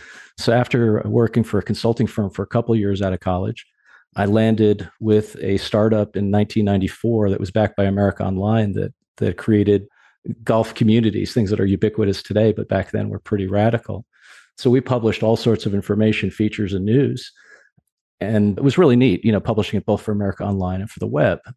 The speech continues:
But after we built the websites and brought it to the web, you know, we needed to build an audience. So I was out placing advertising,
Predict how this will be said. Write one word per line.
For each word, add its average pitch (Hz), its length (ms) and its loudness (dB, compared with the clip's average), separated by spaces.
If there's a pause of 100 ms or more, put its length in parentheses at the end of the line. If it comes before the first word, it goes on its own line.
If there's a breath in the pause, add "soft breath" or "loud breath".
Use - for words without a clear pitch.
But 107 160 -2
after 127 380 0
we 107 480 0 (500)
built 135 340 0 (460)
the - 80 -4
websites 101 800 -4 (600 soft breath)
and 107 120 0
brought 107 180 2
it - 80 -4
to - 80 -12
the 101 80 -4
web, 98 300 -2
you 113 80 -2
know, 104 80 -2
we 104 120 -2
needed 104 180 2
to 101 60 -4
build 90 240 0
an 90 80 2
audience. 110 560 -2 (840)
So 107 460 0 (400 loud breath)
I 117 120 0
was 131 200 2
out 120 160 4
placing 117 380 0
advertising, 104 880 -2